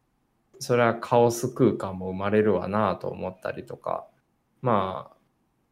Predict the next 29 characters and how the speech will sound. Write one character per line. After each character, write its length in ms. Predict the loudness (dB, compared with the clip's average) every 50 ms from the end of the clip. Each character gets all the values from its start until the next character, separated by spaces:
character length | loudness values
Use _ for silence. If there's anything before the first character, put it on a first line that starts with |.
| _ -8
あ、 60 | -4
あ 20 | 0
ま 140 | 2 2
り 100 | 4 6
良 140 | 6 4 4
く 120 | 4 2 2
な 180 | 2 2 2
い 100 | 0 0
こ 100 | -2 -6
と 120 | -6 -6 -6
も 160 | -6 -6 -6
起 60 | -4
こ 60 | -6 -6
っ 80 | -4
た 100 | -4 -6
り 120 | -6 -8 -8
す 180 | -10 -8 -4
る 100 | -2 -2
よ 140 | -2 -2 -2
ね 260 | -2 -2 0 0 -2
っ 20 | -4
て 280 | -6 -10 -8 -8 -6
思 240 | -6 -6 -8 -8 -8
い 80 | -8 -10
つ 140 | -12 -18
つ、 340 | -16 -12 -10 -10 -10 -10 -14 _ _ _ _ _ _ _ _ _ _
か 120 | -14 -8 -2
た 160 | 2 6 6
や、 400 | 6 6 6 4 0 -4 -8